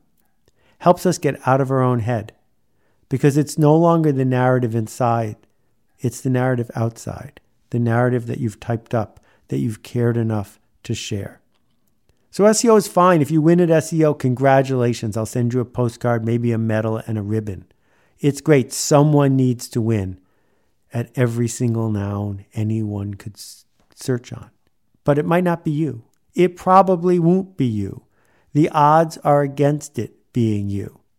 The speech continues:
A twelve-year-old probably shouldn't grow up saying, "I will not be happy unless I am the champion of the world at this sport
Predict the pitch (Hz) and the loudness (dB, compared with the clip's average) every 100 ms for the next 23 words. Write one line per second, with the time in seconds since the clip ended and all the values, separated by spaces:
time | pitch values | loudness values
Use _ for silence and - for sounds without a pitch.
0 | _ - - 180 175 170 156 143 135 - | _ -10 -4 4 4 6 4 4 0 -12
1 | - 135 151 160 160 160 151 160 147 147 | 0 4 6 4 -2 -2 -2 -2 -2 0
2 | 147 143 - - 123 120 127 123 135 143 | 2 2 0 -4 -2 -2 0 2 2 2
3 | 139 139 143 120 135 131 123 104 _ _ | 2 -2 -2 -2 0 0 -4 -12 _ _
4 | _ _ - 123 127 123 131 120 120 113 | _ _ -4 0 2 2 2 0 0 -2
5 | 113 - 120 117 123 113 107 113 110 110 | -4 -4 -2 -2 -2 -2 -4 -6 -2 -2
6 | 110 110 117 127 117 - - 123 113 - | -2 -4 -6 -4 -4 -6 -6 -2 -2 -6